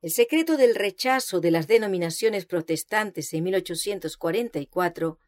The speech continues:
está contenido en la historia de la educación que acabamos de dar. Vemos que mientras se aferraron a las formas del protestantismo, su sistema educativo continuaba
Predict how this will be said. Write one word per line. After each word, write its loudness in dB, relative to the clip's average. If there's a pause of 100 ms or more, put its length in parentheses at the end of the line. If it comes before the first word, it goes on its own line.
(280)
está 0
contenido 2
en 4
la 6
historia 4
de 4
la 4
educación -2 (320)
que -2
acabamos 0
de 0
dar. -8 (1040)
Vemos 2
que 4
mientras -2
se -4
aferraron 2
a 2
las 0
formas 0
del 0
protestantismo, -2 (460)
su -4
sistema 0
educativo 0
continuaba 0